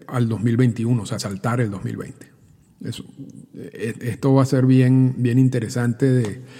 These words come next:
de ver qué sucede, pero yo no, no son posiciones extremas, yo no, yo no sé.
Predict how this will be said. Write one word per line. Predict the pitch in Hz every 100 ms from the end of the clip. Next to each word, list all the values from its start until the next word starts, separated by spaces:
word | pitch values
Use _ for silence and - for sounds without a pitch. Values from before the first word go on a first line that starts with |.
| - - - _ -
de | 107
ver | 110 123
qué | 143
sucede, | 139 143 139 139 151 - - - - _ _ _ _ _ _ _ _ _ _ _
pero | 117 113 110 101 95 92 - - - _ _ _ _ _ _ _ _ _ _ _ _ _ -
yo | - -
no, | 135 131
no | 131 123
son | 131 127
posiciones | 143 131 131 147
extremas, | 127 131 131 147 127
yo | 120
no, | 123 123
yo | 120 117
no | 120
sé. | 123 110